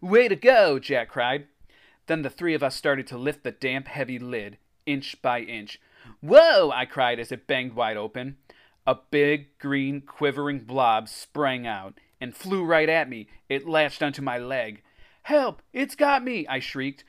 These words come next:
Pull it off! Pull it off! I shook my leg wildly, but the thing held on, cold and slimy, clammy, and as smelly as a hundred dead fish.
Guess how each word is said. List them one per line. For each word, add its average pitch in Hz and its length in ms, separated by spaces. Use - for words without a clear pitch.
Pull 311 200
it 277 80
off! 285 360
Pull 320 200
it 285 80
off! 294 320
I 127 60
shook - 280
my 143 140
leg 135 240
wildly, 117 520
but 143 140
the 131 80
thing 147 240
held 123 280
on, 107 280
cold 147 360
and 107 120
slimy, 113 600
clammy, 127 560
and 135 160
as 127 80
smelly 160 420
as 120 100
a 113 80
hundred 139 400
dead 117 280
fish. - 500